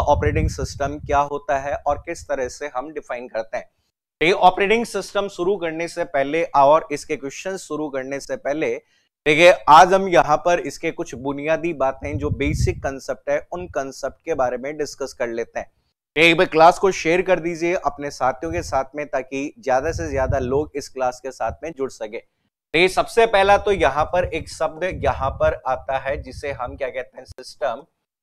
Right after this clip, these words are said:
या हिंदी में हम इसे जिस नाम से जानते हैं उसे क्या कहते हैं, तंत्र कहते हैं। ठीक है, जब भी सिस्टम की बात की जाती है तो हम कहते हैं set of interrelated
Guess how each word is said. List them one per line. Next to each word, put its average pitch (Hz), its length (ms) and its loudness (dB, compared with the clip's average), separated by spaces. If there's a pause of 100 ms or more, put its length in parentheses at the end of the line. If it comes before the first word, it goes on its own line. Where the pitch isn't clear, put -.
(200)
या 147 120 6
हिंदी 147 380 -6
में 185 220 2 (100)
हम 156 220 0
इसे 156 260 -10
जिस 147 320 -14
नाम 135 280 -4
से 160 200 -10
जानते 127 380 -10
हैं 139 140 -8 (100)
उसे 151 260 -10
क्या 143 200 -4
कहते 123 320 -12
हैं, 139 120 -6
तंत्र 143 420 -6
कहते 113 340 -10
हैं। 101 100 -14 (460)
ठीक 143 80 4
है, 147 100 4
जब 147 200 0
भी 220 160 2
सिस्टम 202 560 -4
की 208 180 -2
बात 160 400 0
की 156 160 -8
जाती 147 380 -4
है 151 140 -2
तो 170 180 -6
हम 135 240 -6
कहते 139 260 -6
हैं 156 100 -10
set 147 460 -6
of 127 300 0 (140)
interrelated 143 1000 -6